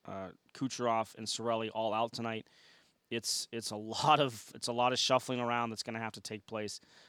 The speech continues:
Um, he is a guy that they could put into that situation, though. He's done it before in the past. Um, he's got the speed, he's got the tenacity, he's got the hockey I Q to get all that done.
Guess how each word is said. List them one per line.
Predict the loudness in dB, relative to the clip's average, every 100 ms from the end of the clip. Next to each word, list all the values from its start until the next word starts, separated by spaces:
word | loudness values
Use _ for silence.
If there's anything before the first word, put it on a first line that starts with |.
| _ -6
Um, | -2 0 0 0 -4 -8 -12 _ _ _
he | -6 4 4
is | 6
a |
guy | 6 8 8
that | 6
they | 0
could | -2 -4
put | 0 -2 0
into | 0
that | 0 0
situation, | -2 -4 0 0 0 0
though. | 0 -2 -6 _ _ _
He's | _ -8
done | 0 0
it | 0
before | -4 -2 0
in | 0
the | -2
past. | 0 2 2 0 -6 -16 _ _ _ _ _ -14
Um, | -12 -10 -12 -12 -12 -12 -14 -14 -12
he's | -6
got | -4 -4
the | -4
speed, | -4 0 2 2
he's | 0 -2
got | -4
the | -4
tenacity, | -6 0 0 0 -2
he's | -4 -6
got | -8
the | -4
hockey | -4 -4 -4
I | -6
Q | -6 -6 -6
to | -4
get | -2
all | 0 0
that | 0 -4
done. | -4 -4